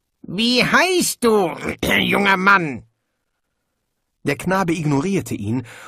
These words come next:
Speaker 2: und wandte sich an die versammelten Zauberer. „Wer ist hier der mächtigste Magier?“, fragte er. „Ich möchte ihn kennenlernen.“ Spelzdinkel nickte kurz. Während der letzten beiden Minuten hatten sich zwei Studienpförtner herangeschlichen,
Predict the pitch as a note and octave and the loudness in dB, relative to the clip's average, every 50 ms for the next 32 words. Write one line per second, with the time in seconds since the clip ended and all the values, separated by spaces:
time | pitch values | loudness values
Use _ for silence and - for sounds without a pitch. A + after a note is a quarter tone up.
0 | - - - C#3+ A#2 A2 C3+ D3+ F3 F#3 - E3 C3+ D#3 D3+ - - - B2 B2+ | -12 -6 -6 -4 -2 -2 -2 -2 -2 0 -2 -2 -2 -2 -6 -6 -6 -6 -6 -6
1 | A2+ - C3 A#2 G#2+ A#2+ A2 G2+ G2+ - - A2 - - G#2+ E2 D2+ - E2 C#2+ | -6 -6 -4 -4 -2 -2 -2 -2 -4 -6 -8 -8 -8 -6 -6 -8 -8 -10 -12 -14
2 | C2 - - _ _ _ _ _ _ _ _ _ _ _ _ _ _ _ _ _ | -14 -16 -18 _ _ _ _ _ _ _ _ _ _ _ _ _ _ _ _ _
3 | _ _ _ - D3+ G3 A#3+ C#4 C#4+ D4 C#4+ - - - C#4 C#4+ B3+ C4 B3+ B3 | _ _ _ 0 2 4 6 6 6 4 4 0 0 2 2 4 4 4 4 6
4 | B3+ B3 A#3+ - - B3+ A#3 - - - C#4 C4+ C4+ C4 A#3 F3 D3+ D#3+ D#3 C#3+ | 4 4 2 2 0 0 0 0 2 2 4 6 8 8 8 6 6 4 4 4
5 | B2+ G#2 - - _ _ _ _ - - - E2+ E2+ E2 - - - - E2 D#2+ | 4 2 0 -6 _ _ _ _ -16 -10 -8 -6 -6 -8 -8 -10 -10 -8 -10 -10
6 | C#2+ - _ _ _ _ _ _ - A#3+ - - C4+ C#4 - - C4+ B3 B3+ C4 | -10 -14 _ _ _ _ _ _ -4 -2 0 4 4 4 4 2 0 0 0 0
7 | - - E4 D#4+ C#4 G#3 F3+ D#3+ D3+ C#3+ C3+ C3+ B2+ A2+ G#2 A#2 - _ _ _ | 2 2 4 4 6 6 6 6 6 6 4 4 2 0 -4 -8 -12 _ _ _
8 | _ _ _ _ _ _ _ _ _ _ _ _ _ _ _ _ _ _ _ _ | _ _ _ _ _ _ _ _ _ _ _ _ _ _ _ _ _ _ _ _
9 | _ _ _ _ _ _ _ - - - - - G3+ F#3+ D#3+ - - - B2+ A#2 | _ _ _ _ _ _ _ -14 -12 -8 -2 -2 0 0 -2 -4 -6 -4 -4 -2
10 | A#2 A#2 - B2+ A#2 A2 A#2 B2 A#2 - - - - D#2+ - - - F2 - - | -2 -2 -2 0 0 0 -2 -2 -4 -8 -10 -14 -14 -14 -12 -10 -10 -10 -12 -12
11 | - - - - - - _ _ _ _ _ _ _ _ _ _ _ _ _ - | -14 -12 -12 -12 -12 -14 _ _ _ _ _ _ _ _ _ _ _ _ _ -2
12 | D3 F3+ F3 F#3+ F3 G3+ G3+ A3 A#3 - - - - E3 C#3+ C#3 C#3 C#3+ C#3 C3+ | 0 2 2 2 2 2 2 2 0 0 -4 -6 -4 -2 0 2 2 2 0 0
13 | B2+ B2+ C#3 D#3 E3 - - - C3+ B2+ - - D3+ A#2+ C3 A2+ - - - C#3 | 0 0 2 0 0 -2 -4 -6 -4 -4 -4 -4 -4 -6 -6 -8 -8 -6 -2 0
14 | C#3 C3 B2 - - - A#3 A3+ G#3 B2 - G#2+ F#2 - - - - A#2+ A2 G#2+ | 0 0 0 -2 -4 -2 -2 -2 -2 -2 -4 -6 -8 -8 -8 -4 -2 -2 -2 -2
15 | - A2+ A2 G#2 A2+ B2 A2 B2 C3 C3 B2 C#3 - - - D3+ D#3+ D#3+ G#3+ G#3+ | -4 -4 -2 -2 -2 -2 0 0 0 0 -2 -2 -4 -2 -2 -2 -2 0 0 -2
16 | G3 | -2